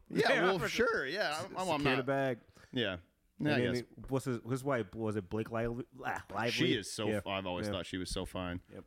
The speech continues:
Speaker 1: Now, this
Speaker 2: Anyway.
Speaker 1: is kinda nice sitting on the couch
Speaker 2: All
Speaker 1: like
Speaker 2: right.
Speaker 1: this, dude. I'm not gonna lie.
Speaker 2: Yeah, I know,
Speaker 1: <laughs> I'm
Speaker 2: right?
Speaker 1: pretty comfortable
Speaker 2: All right,
Speaker 1: right
Speaker 2: so we
Speaker 1: now.
Speaker 2: kicking off with something
Speaker 1: <laughs>
Speaker 2: old.
Speaker 1: Yeah, something old. I'll let you start it off with something old, all right?
Speaker 2: I'm gonna be honest with you. I really didn't listen to that much old music. Uh, there's some albums I did go back out to, though.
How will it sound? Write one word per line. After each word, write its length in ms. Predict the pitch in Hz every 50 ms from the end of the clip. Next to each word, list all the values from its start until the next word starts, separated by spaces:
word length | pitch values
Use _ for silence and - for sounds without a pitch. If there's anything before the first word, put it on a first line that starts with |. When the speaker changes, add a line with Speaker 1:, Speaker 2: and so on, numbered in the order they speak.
| _ _ -
Speaker 1:
Now, 60 | - - - - - - -
this 80 | - 131 131
Speaker 2:
Anyway. 100 | 123 110
Speaker 1:
is 60 | 107
kinda 200 | - 208 160 127
nice 220 | 110 113 123 120 -
sitting 140 | 120 104 101
on 40 |
the 80 | 95 95
couch 240 | - 117 110 110 104
Speaker 2:
All 80 | 127
Speaker 1:
like 80 | 123 123
Speaker 2:
right. 80 | 117 107
Speaker 1:
this, 80 | 107
dude. 140 | 110 113 113
I'm 60 | 117 117
not 100 | 120 117
gonna 160 | 113 113 117
lie. 180 | 123 131 147
Speaker 2:
Yeah, 140 | - 131 143
I 20 | 151
know, 120 | 151 139
Speaker 1:
<laughs> 20 |
I'm 60 | 127 127
Speaker 2:
right? 160 | 135 139 143
Speaker 1:
pretty 160 | 143 131 117
comfortable 320 | - - 120 - 143 151
Speaker 2:
All 60 | 147 -
right, 80 | - -
Speaker 1:
right 60 | -
Speaker 2:
so 40 | 151
we 40 | 143
Speaker 1:
now. 40 | 151
Speaker 2:
kicking 260 | 151 - 160 143 156 151
off 120 | 143 -
with 100 | - 135
something 220 | - 151 135 135 143
Speaker 1:
<laughs> 40 | 143
Speaker 2:
old. 80 | 139
Speaker 1:
Yeah, 120 | 294 262 196
something 340 | 220 208 240 254 - 143 208
old. 140 | 220 - 190 208 208 202 -
I'll 120 | - 185 220
let 160 | 233 226 202
you 100 | 202 190
start 240 | 156 - 180 156 147
it 80 | 135
off 160 | 131 123 117 113
with 80 | 110
something 280 | - 131 117 107 113 110
old, 220 | 110 107 104 104
all 80 | 107 110
right? 160 | 123 139 156 -
Speaker 2:
I'm 80 | 147 156
gonna 80 | 165 160
be 140 | 156 147 139
honest 240 | 139 139 135 120
with 180 | 135 139 - -
you. 140 | 139 135 135
I 140 | 104 123 123
really 260 | 120 120 123 120 120
didn't 240 | 110 113 110 110 107
listen 220 | 104 - 113 104
to 20 | 101
that 60 | 101
much 220 | 98 98 98 95 -
old 160 | 95 92 92
music. 400 | 90 90 95 90 92 92 92 92 - _ _ _ -
Uh, 400 | 104 107 107 107 107 107 107 107
there's 200 | 107 135 143 -
some 140 | - 156 147
albums 220 | 143 139 131 127
I 80 | 127 123
did 160 | 120 120 107
go 100 | 117 110
back 240 | 95 107 107 101 -
out 240 | 104 104 107 104 -
to, 200 | - 107 104 101
though. 240 | 107 107 110 113